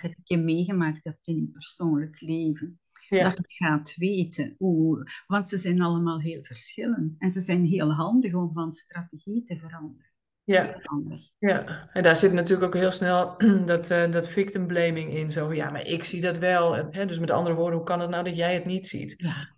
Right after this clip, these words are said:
Speaker 1: ja,
Speaker 2: Dat is toch wel
Speaker 1: ja.
Speaker 2: heel naïef. Of het stukje
Speaker 1: Ja,
Speaker 2: zo, "Als het
Speaker 1: ja.
Speaker 2: zo erg is, waarom blijf je
Speaker 1: Ja.
Speaker 2: in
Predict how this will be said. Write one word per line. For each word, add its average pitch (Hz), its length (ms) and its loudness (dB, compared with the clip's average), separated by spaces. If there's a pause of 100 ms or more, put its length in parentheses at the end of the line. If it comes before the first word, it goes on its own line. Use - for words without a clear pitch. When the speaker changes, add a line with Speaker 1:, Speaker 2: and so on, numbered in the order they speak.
Speaker 1:
ja, 165 260 -4
Speaker 2:
Dat 151 160 -6
is - 80 -2
toch 165 120 -4
wel 170 100 6
Speaker 1:
ja. 170 60 10
Speaker 2:
heel 170 160 8
naïef. 170 520 4
Of 151 300 -6
het 151 180 -4
stukje 160 260 0
Speaker 1:
Ja, 190 80 6
Speaker 2:
zo, 175 140 4 (260)
"Als 170 200 4
het 175 140 6
Speaker 1:
ja. 170 100 4
Speaker 2:
zo 175 80 -2 (120)
erg - 160 -6
is, 156 240 4
waarom 165 280 4
blijf 156 300 2
je 156 60 2
Speaker 1:
Ja. 156 60 -2
Speaker 2:
in - 80 -12